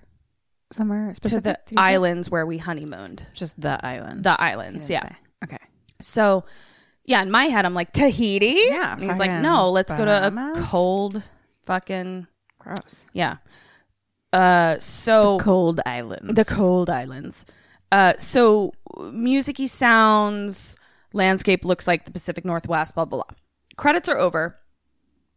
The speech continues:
Speaker 2: And now we see the float up in the air, and it's starting to kind of, like,
Speaker 1: <gasps>
Speaker 2: falter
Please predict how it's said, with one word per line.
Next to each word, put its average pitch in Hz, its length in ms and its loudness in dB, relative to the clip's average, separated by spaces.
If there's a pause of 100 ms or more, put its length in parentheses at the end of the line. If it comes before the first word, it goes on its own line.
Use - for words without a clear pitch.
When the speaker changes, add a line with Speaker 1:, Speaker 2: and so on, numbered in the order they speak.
(280)
Speaker 2:
And 208 160 -4
now 233 180 0
we 359 120 0
see - 500 -8 (720)
the - 80 -6
float - 500 -2
up 185 160 -6
in 226 80 -4
the 254 180 -2
air, - 380 -8 (640)
and 180 140 -6
it's - 160 -12
starting 175 400 -8
to - 100 -16
kind 165 220 -12
of, 156 120 -16
like, - 360 -16
Speaker 1:
<gasps> - 840 -12
Speaker 2:
falter - 600 -12